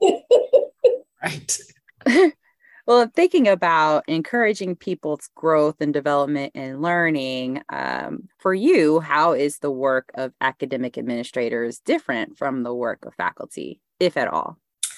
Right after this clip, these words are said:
Speaker 2: So the other day, I was in the room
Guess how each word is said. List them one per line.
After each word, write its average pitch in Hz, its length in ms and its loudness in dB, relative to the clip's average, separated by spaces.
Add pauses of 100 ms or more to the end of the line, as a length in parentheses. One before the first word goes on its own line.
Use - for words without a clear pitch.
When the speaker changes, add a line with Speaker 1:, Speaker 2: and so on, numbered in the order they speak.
(380)
Speaker 2:
So 190 140 -8
the 202 80 2
other 180 160 0
day, 139 480 -6 (560)
I 151 160 -2
was 151 300 -6
in 151 200 -6
the 156 140 -4
room 147 500 -6